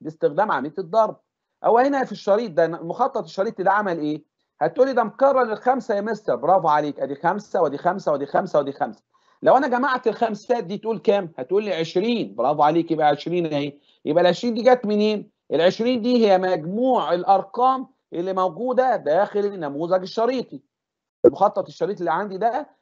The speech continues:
لو أنا جمعت خمسة وخمسة تقولي عشرة، عشرة أجمع عليهم خمسة كمان يبقى خمستاشر، خمستاشر أجمع عليهم خمسة يبقى عشرين. العشرين دي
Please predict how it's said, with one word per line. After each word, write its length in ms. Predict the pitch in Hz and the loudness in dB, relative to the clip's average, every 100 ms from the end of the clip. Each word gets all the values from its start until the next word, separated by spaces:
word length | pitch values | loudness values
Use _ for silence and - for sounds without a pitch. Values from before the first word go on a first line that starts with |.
| - | 0
لو 120 | 151 | 0
أنا 120 | 208 | 2
جمعت 360 | 185 190 190 160 | -2 -2 -2 -4
خمسة 340 | 208 208 185 | -4 -4 -4
وخمسة 500 | 170 208 214 - - | -4 -4 -4 -6 -6
تقولي 260 | - 117 135 | -10 -4 0
عشرة، 420 | 143 240 254 220 _ _ - | 0 0 -2 -4 _ _ -4
عشرة 340 | - 170 220 | -2 0 0
أجمع 180 | 208 180 | -2 -2
عليهم 160 | 185 208 | -4 -2
خمسة 320 | 220 214 170 | -2 -2 -2
كمان 320 | 160 165 190 | -4 -4 -4
يبقى 140 | 151 | -6
خمستاشر، 680 | 143 135 143 - 190 220 240 - _ _ | -6 -6 -6 0 0 2 -4 -6 _ _
خمستاشر 500 | 156 185 233 202 220 | 0 0 0 0 0
أجمع 160 | 190 | 0
عليهم 220 | 185 208 | -4 -4
خمسة 360 | 208 208 208 202 | -2 -2 0 -2
يبقى 240 | 151 165 | -4 -2
عشرين. 560 | 202 208 233 240 170 _ _ _ _ _ | -2 -2 -6 -8 -12 _ _ _ _ _
العشرين 540 | - 208 214 240 269 220 | -4 -2 -2 -2 -2 -2
دي 220 | 185 143 | -6 -10